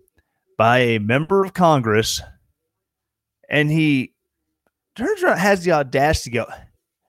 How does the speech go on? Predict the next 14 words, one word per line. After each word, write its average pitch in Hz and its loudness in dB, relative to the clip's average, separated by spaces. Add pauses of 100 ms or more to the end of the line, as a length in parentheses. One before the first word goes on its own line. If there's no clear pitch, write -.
(260)
"It, 143 -4 (240)
it, 123 -10 (100)
it, 104 -16 (300)
it's, - -20 (720)
I'm 120 -2
sorry, 107 0
it's, 110 -6
uh, 113 -4
it's 110 -6 (360)
Lieutenant 127 -2
Colonel." 101 -2 (840)
I, 175 -6 (160)
no, 160 2 (140)
douche. 120 0